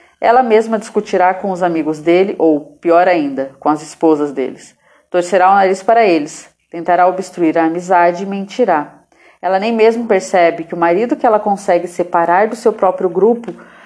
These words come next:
não valerá a pena ter. Ela o castrou.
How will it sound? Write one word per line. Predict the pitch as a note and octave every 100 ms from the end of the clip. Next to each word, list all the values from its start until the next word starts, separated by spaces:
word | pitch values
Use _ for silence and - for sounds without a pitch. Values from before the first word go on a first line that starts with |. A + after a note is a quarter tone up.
| _
não | A#3+ B3+
valerá | B3 A#3 A3 G#3
a |
pena | G#3 G#3 G#3+
ter. | A3 F3 D#3+ E3 - _ -
Ela | D3+
o | E3
castrou. | F3 F3+ - - C#3+ C#3+ -